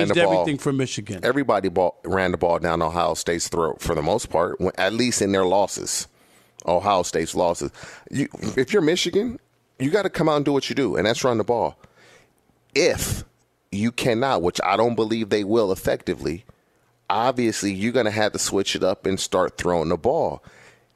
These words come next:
Speaker 2: Can Cade McNamara make those throws? Can those receivers get open? And if they cannot, if he can't make the throws, do you bring in J J McCarthy because he is mobile, and, and that gives a different look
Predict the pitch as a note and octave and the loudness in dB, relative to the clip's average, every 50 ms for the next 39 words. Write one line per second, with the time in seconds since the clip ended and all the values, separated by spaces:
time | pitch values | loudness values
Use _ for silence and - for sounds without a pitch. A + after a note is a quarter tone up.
0 | _ _ - - F#2 D#2+ - - - F#2+ G2+ A#2 C3+ D3 - C#3 C#3 D3 D#3+ - | _ _ -6 -6 -6 -4 -4 -2 0 0 2 2 0 0 0 0 0 0 -2 -2
1 | - - A2+ F#2 E2+ D2+ D2+ D#2 F2+ A2 D#3 E3+ - _ _ _ _ _ _ _ | -2 -2 0 0 2 2 2 2 0 0 -2 -6 -12 _ _ _ _ _ _ _
2 | _ _ _ _ _ _ _ - F#2+ F#2 F#2 F#2 - - A2 A#2 C#3+ - - A2 | _ _ _ _ _ _ _ -2 0 0 0 0 0 2 2 2 2 0 -2 0
3 | G#2+ G2+ F#2+ F#2+ F#2+ G2 - - - F#2+ F2+ G2 G2+ G2+ G2 G#2 G#2 - - - | 2 4 4 4 2 0 -2 -2 0 2 2 4 2 2 2 0 -2 -2 -2 -2
4 | A#2 C3+ B2+ F#2+ F#2+ F#2+ F2+ - - - F#2+ F#2 - - - G2 G2 - - - | -2 -2 -2 -2 -2 -2 -2 -2 -4 -2 -2 -2 0 0 0 0 0 0 -2 -2
5 | G2 B2+ D#3+ E3 - _ _ _ _ _ _ _ _ _ _ G#2 A2 G#2+ G#2 F#2+ | -4 -4 -4 -8 -12 _ _ _ _ _ _ _ _ _ _ 0 0 2 2 0
6 | E2 - _ F#2 F2+ F#2+ - - - G2+ E2+ F2+ A#2+ D#3 F3+ C#3+ G2+ - - - | -2 -2 _ -2 -2 -2 -2 -4 -2 0 0 0 0 0 0 -2 -2 -4 -4 -6
7 | E2 F2 - A#2+ E3 F3 - B2 G#2 F#2 G2 F#2+ F#2 - - - - F2+ F2+ F#2 | -6 -4 -4 -6 -6 -4 -2 -2 0 0 0 -2 -2 -4 -10 -8 -2 0 0 2
8 | G2+ G2+ F#2 F#2 F#2+ G#2 F#2 E2 G2+ F#2+ E2+ F2 F#2+ F2 E2 F2 E2+ E2+ D#2+ F2 | 0 0 -2 -4 -4 -4 -2 -2 -2 0 0 0 -2 -2 0 0 0 0 0 0
9 | E2 D#2 D#2 E2 - - - B2 C3+ D3 - B2+ A2+ G#2+ G2+ - - G#2+ F#2+ E2+ | -2 0 -2 -4 -2 0 0 2 2 0 -2 -4 -4 -4 -6 -4 -2 -4 -2 -2
10 | F2 E2+ D#2+ D#2 D2 F#2 A2+ B2 C#3 C#3+ C3+ C3 C3+ C3+ C3+ C3 - - - - | -2 -2 -2 -2 -2 0 0 2 2 0 0 0 -2 -2 -2 -4 -8 -14 -20 -20
11 | - - _ _ - G2+ - - G#2 F#2+ G2+ G2+ G2 F#2+ F2 F#2 G2+ G2+ G2 F2 | -20 -20 _ _ -2 -2 0 0 0 2 2 0 0 -2 -2 0 0 0 2 0
12 | F2+ F2 D2+ C#2+ G#2 G#2 G2+ - G#2 F#2 F2+ F#2 G#2+ A#2+ B2+ A2 - - - | -2 -4 -2 0 0 0 0 0 -2 -2 -2 -2 0 0 0 0 0 -4 -10